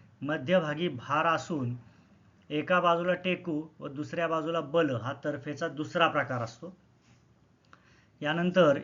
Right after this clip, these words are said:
ई वाक्यामध्ये मध्यभागी बल असून एका बाजूला भार व दुसऱ्या बाजूला टेकू हा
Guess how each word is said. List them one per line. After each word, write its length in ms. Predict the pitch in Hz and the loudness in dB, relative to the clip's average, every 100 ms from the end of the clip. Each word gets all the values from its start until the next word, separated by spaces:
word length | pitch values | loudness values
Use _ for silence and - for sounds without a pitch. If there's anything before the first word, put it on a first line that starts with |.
| - | -6
ई 180 | 196 185 | 0 6
वाक्यामध्ये 720 | 185 175 - 170 175 151 143 147 - - - | 8 8 6 2 2 0 0 -6 -16 -18 -6
मध्यभागी 720 | 147 165 127 175 165 143 160 | -2 -2 4 6 6 4 0
बल 300 | 151 170 165 151 165 - _ _ _ - - | 4 8 8 6 0 -10 _ _ _ -20 -10
असून 340 | 156 - 151 | -8 -4 -4
एका 280 | 139 147 165 | -4 -2 2
बाजूला 340 | 160 151 165 156 | 2 2 0 0
भार 380 | 139 165 135 143 - _ 151 | 4 6 6 0 -16 _ -12
व 60 | |
दुसऱ्या 420 | 147 147 127 175 | -8 -8 -2 0
बाजूला 320 | 165 156 156 165 | 2 0 -2 -6
टेकू 480 | - 190 185 143 | -4 -4 -4 -8
हा 220 | 151 123 | -8 -6